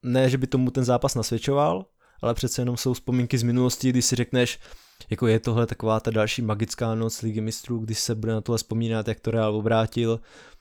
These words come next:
No ale já nevím, jako tak pět minut po startu druhý půle jsem si říkal, „Aha, tak,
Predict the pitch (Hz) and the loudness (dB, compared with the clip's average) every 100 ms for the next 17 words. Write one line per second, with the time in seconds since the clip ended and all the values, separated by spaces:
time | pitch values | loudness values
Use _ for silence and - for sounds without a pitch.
0 | - 107 110 110 110 104 _ _ _ _ | -10 -4 0 2 0 -2 _ _ _ _
1 | _ _ _ _ - 117 110 123 120 - | _ _ _ _ -2 2 2 2 2 0
2 | 107 - 107 113 113 - 113 - 110 113 | -4 -2 -2 0 0 -2 -8 -2 -2 -2
3 | 110 110 113 113 113 110 110 - 110 - | -4 -2 -2 -2 -2 0 0 0 -4 -2
4 | 110 110 107 107 110 110 | -2 2 2 2 2 0